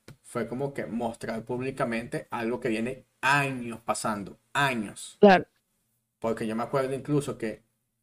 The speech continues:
Speaker 1: eso pasaba desde que existían los premium scroll.
Speaker 2: Sí, marico, mire, nada
Speaker 1: ¿Sabes?
Speaker 2: se infla como mi corazón cuando los veo a ustedes, dice.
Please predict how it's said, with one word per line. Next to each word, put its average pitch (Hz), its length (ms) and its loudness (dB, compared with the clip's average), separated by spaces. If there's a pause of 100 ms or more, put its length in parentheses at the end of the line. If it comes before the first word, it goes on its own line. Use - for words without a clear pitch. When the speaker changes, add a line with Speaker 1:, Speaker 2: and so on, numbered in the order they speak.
(120)
Speaker 1:
eso 117 300 -6
pasaba 135 420 2
desde 117 200 -4
que 113 100 -8
existían 120 400 -6
los 113 120 -4
premium 110 380 -4
scroll. 101 320 -6 (1900)
Speaker 2:
Sí, - 220 6
marico, 269 440 4
mire, 233 360 12 (420)
nada 262 280 12
Speaker 1:
¿Sabes? - 160 2
Speaker 2:
se 294 120 4
infla 294 300 12
como 311 220 12
mi 285 120 12
corazón 247 440 10
cuando 277 240 10
los 247 160 12
veo 233 140 12
a - 20 12
ustedes, 220 380 8
dice. - 280 2